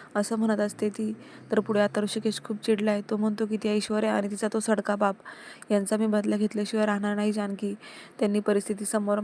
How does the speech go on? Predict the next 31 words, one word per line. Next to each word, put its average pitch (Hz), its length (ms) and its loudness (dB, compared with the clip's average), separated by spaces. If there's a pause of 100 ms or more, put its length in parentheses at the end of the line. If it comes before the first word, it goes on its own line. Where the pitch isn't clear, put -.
(160)
आपल्याला 202 320 2
अशी 208 160 -2
हार 208 200 2
मानायला 208 360 0
लावली 208 300 0
ना, 247 120 -2 (360)
तेव्हा 202 160 2
मी 208 120 0
नक्कीच 208 340 -4
त्यांचा 208 260 2
बदला 208 320 2
घेईल," 202 260 -2 (600)
असं 214 220 0
म्हणून 208 280 2
ऋषिकेश 208 400 -2
आता 214 240 0 (400)
चाललाय 208 380 2 (400)
सयाजीरावांकडे 208 840 2
आणि 208 240 -2
त्यांना 208 300 0
आता 208 200 -2 (540)
कशा 214 220 0
प्रकारे 208 360 2
तोंड 208 280 2
देणार 202 240 4
आहे 202 160 2
ते 208 100 -2
आपण 208 240 0
पुढे 208 200 2
पाहणारच 202 500 -2
आहोत. 214 220 -2